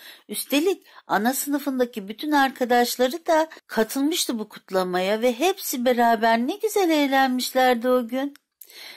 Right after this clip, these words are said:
Zeynep ise doğum gününde tek başına bahçede oturmuş, gökyüzüne bakıp iç çekiyor. Bu durumuna üzülüp duruyordu.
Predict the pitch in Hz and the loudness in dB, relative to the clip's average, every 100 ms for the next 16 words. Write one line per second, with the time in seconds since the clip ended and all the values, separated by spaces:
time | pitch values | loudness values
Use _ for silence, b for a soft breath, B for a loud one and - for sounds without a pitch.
0 | B B 240 277 294 392 - 277 - 226 | B B 2 2 2 0 -6 -6 0 0
1 | 277 - b _ 285 320 339 294 254 220 | 0 -8 b _ 0 2 2 0 -4 -4
2 | 208 214 330 320 - 208 - 196 214 269 | -6 -4 -4 -4 -2 -4 -4 -8 -2 0
3 | 247 214 185 180 - - - 214 185 - | 0 -6 -8 -6 -4 -4 -4 -8 -8 -12
4 | - - 320 330 330 269 240 226 202 196 | -16 -12 -6 -6 -6 -8 -6 -4 -2 -4
5 | 202 339 - 339 330 - 233 220 196 190 | -4 -8 -8 -8 -6 -6 -4 -6 -8 -6
6 | 185 196 _ B B B - 415 349 262 | -4 -6 _ B B B -2 -2 0 -2
7 | 226 208 196 - 339 349 302 262 285 285 | -4 -6 -6 -4 -4 -2 -2 -2 0 0
8 | 285 277 - 262 240 233 202 185 - 151 | -2 -4 -8 -6 -2 -2 -2 -6 -10 -14